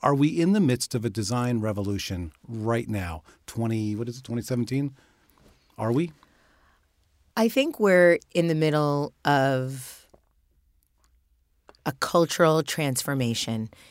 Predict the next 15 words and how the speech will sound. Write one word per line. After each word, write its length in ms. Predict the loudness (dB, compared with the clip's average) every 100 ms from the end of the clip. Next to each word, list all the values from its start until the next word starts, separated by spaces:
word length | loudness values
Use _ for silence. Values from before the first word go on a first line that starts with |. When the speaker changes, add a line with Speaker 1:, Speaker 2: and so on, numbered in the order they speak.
| _ _
Speaker 2:
in 320 | 0 0 0
what 540 | 2 2 2 0 -6 -20 _ -20 _ _ -20 -20 -4
democratized 1000 | 0 2 2 0 -2 0 0 0 -4 -4
design 840 | -4 0 0 0 0 -2 -2 -6 _ _ _ _
can 260 | -8 -4 -4
do. 320 | -6 -8 -10
Speaker 1:
Mm. 360 | -4 -2 -2 -4 -8 _ _ _ -6
Speaker 2:
This 260 | 2 2
gives 220 | 2 0 0
me 200 | 0 0
an 80 | 0
enormous 580 | 2 2 2 2 0
amount 380 | 0 -2 -2 -4
of 100 | -6
hope 400 | -6 -8 -8 -10